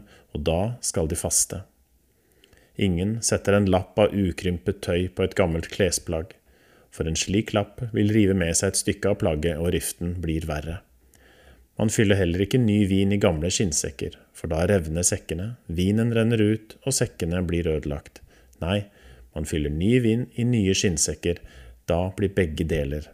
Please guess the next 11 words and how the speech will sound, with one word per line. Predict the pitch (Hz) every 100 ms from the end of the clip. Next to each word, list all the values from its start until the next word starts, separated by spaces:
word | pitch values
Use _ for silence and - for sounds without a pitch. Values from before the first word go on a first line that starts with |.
| -
bevart. | 76 67 - _ - - _ _ _ _ _ _ _ _ _ -
Når | 104
jeg | 104 101
leser | 92 - 110
dagens | 95 107 120
tekst, | - 156 - - - -
så | -
tenker | 98 98 80
jeg | 78
på | -
dette | 87 - 82